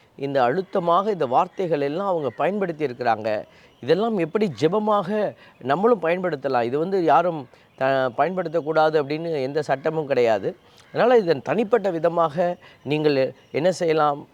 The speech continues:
உங்க கோயில்ல புஸ்தகம் இருக்கும், ஃபாதர்ட்ட கேட்டு அந்த ஜெபங்களை எழுதி கூட வீடுகளிலே கூட நீங்கள் படித்து பயன்பெறலாம். நீங்கள் வே-, ஒரு புஸ்தகத்தை வாங்கி வீட்ல வச்சுக்கிட்டா தப்பு கிடையாது. நீங்க பூசை தானே வைக்கக்கூடாதே ஒழிய,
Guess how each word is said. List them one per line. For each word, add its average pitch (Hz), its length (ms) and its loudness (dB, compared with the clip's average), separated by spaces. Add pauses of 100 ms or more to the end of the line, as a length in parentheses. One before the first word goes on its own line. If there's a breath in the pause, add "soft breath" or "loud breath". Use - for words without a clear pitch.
(160)
உங்க 117 300 0
கோயில்ல 139 260 2
புஸ்தகம் 139 400 0
இருக்கும், 135 300 -2
ஃபாதர்ட்ட 139 340 2
கேட்டு 139 360 2
அந்த 131 340 0
ஜெபங்களை 156 320 2
எழுதி 151 260 0
கூட 143 320 2 (300 loud breath)
வீடுகளிலே 190 560 2
கூட 214 200 2
நீங்கள் 180 260 2
படித்து 160 400 0
பயன்பெறலாம். 147 560 0 (460 soft breath)
நீங்கள் 156 260 2
வே-, 151 160 6
ஒரு 139 220 4
புஸ்தகத்தை 156 400 -2
வாங்கி 170 340 2
வீட்ல 170 320 0
வச்சுக்கிட்டா 165 340 -4
தப்பு 151 280 -2
கிடையாது. 147 340 2 (360 soft breath)
நீங்க 98 240 -6
பூசை 208 280 0
தானே 208 200 2
வைக்கக்கூடாதே 160 600 2
ஒழிய, 156 420 0